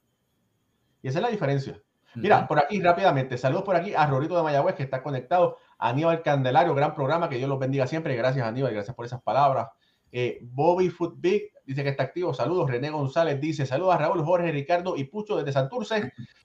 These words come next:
Speaker 1: A bajar el estrés con el mejor programa del análisis del béisbol después de la salida <laughs> desastrosa de Cole contra los Twins".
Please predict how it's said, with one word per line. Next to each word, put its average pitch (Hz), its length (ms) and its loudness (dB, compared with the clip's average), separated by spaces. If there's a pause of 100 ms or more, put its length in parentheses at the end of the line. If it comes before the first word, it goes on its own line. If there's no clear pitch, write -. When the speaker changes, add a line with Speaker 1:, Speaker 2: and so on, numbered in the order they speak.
(600)
Speaker 1:
A 175 160 12
bajar 254 280 12
el 254 80 8
estrés 262 300 2
con 226 140 -2
el 208 60 0
mejor 226 220 0
programa 226 320 4
del 214 80 4
análisis 202 380 -2
del 190 140 -4
béisbol 240 600 0
después 180 380 -6
de 220 80 -2
la 190 80 0
salida 185 320 0
<laughs> - 0 -
desastrosa 208 760 0
de 147 160 -4
Cole 226 380 -2
contra 185 420 -4
los 135 260 -6
Twins". 90 480 -16